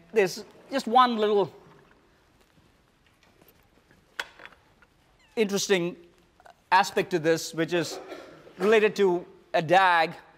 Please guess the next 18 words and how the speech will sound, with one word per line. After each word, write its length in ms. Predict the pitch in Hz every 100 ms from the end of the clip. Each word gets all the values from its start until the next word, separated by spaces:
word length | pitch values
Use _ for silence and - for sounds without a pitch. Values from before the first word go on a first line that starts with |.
| _ _
and 440 | 175 175 170 170 170 -
the 100 | 175
relationship 600 | 208 220 220 - 202 160
between 560 | 175 165 180 180 170 147 _ _ _ _ _ _ _ -
the 120 | 165
dag 440 | 151 185 190 196 190 -
and 260 | 175 175
the 80 | 160
particular 840 | - 180 220 226 208 196 170 156 - -
starting 580 | - 220 202 208 180
vertex 500 | 156 190 190 180 - -
that 140 | 151
we're 120 | 160
going 120 | 165
to 60 | 160
be 80 | 151
looking 340 | 147 156 143
at. 160 | 127